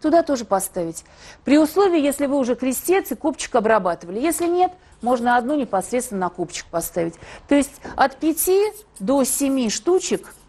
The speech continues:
как и завещал нам Захарин. Да, ну он не брал анус,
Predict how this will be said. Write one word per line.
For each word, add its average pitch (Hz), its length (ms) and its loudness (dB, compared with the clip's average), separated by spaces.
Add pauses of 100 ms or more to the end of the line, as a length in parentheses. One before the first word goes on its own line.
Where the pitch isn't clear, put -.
(160)
как 240 200 2
и 240 40 0
завещал 247 540 0
нам 226 300 -4 (2000)
Захарин. 175 520 -4 (600)
Да, 254 380 0 (100)
ну 330 160 -4
он 285 220 0
не 262 100 -2
брал 208 300 -2
анус, 175 240 -6